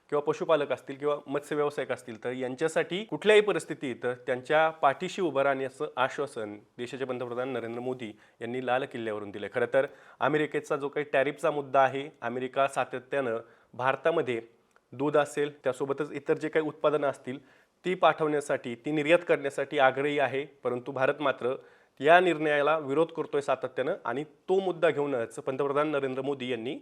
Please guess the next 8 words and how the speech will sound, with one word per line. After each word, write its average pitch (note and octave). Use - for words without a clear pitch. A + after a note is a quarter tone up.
अमेरिकेला D#3
एक D3
प्रकारे C3+
या C#3
भाषणामधून C#3+
इशारा D#3+
दिलेला G#2
आहे G2